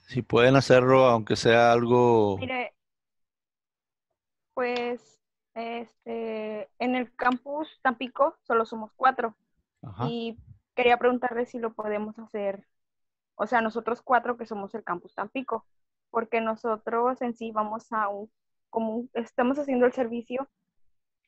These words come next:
Speaker 2: y, pues, hacerlo de uno, la verdad sí nos va a costar más trabajo.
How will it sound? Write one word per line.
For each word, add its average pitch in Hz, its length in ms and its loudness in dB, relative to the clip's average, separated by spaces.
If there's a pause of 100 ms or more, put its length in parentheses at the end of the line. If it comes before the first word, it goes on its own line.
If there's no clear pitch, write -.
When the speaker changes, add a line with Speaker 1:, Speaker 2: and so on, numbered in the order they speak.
(140)
Speaker 2:
y, 208 840 -8
pues, 208 280 -2
hacerlo 233 520 2
de 240 120 6
uno, 233 480 0 (680)
la 220 160 4
verdad 214 280 4
sí 233 80 -8
nos 220 160 -2
va 208 60 2
a 208 60 -6
costar 190 260 -6
más 190 160 -10
trabajo. 196 440 0